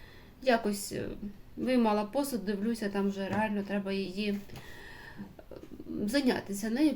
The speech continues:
А це робити бажано, бо на ній не збирається дуже багато, особливо в тих фільтрах, збирається дуже багато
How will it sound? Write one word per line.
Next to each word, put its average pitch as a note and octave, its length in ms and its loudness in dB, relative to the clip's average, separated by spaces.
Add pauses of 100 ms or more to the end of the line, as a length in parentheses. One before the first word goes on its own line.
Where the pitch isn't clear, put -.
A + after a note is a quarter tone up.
(120)
А A3+ 160 0
це C#4 160 8
робити B3+ 320 6
бажано, B3 440 6
бо F#3+ 140 2
на G#3 140 6
ній C4+ 200 6
не B3 100 2
збирається G3+ 480 2
дуже A3 200 -4
багато, G3+ 600 0
особливо G#3+ 380 2
в G#3+ 60 -4
тих A3 220 -2
фільтрах, G#3+ 400 0
збирається G#3 440 0
дуже G#3 200 -4
багато G#3+ 520 -2